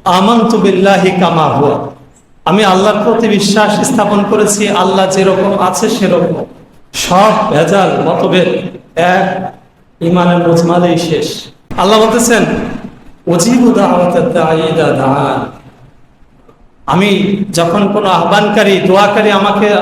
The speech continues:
ডাকে, আমার কাছে দোয়া করে, তখন আমি তার ডাকে, তার দোয়ায় সাড়া দিই।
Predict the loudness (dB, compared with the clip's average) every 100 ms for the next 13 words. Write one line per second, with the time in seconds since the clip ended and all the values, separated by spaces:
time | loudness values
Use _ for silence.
0 | -2 -6 -10 -4 -2 2 2 2 0 -4
1 | -8 -14 -6 -2 0 -2 -2 0 2 2
2 | 0 0 0 -2 -8 -6 -4 -2 0 0
3 | 0 0 0 0 0 -2 0 -2 0 -2
4 | 0 0 -2 -4 -6 -6 -6 -10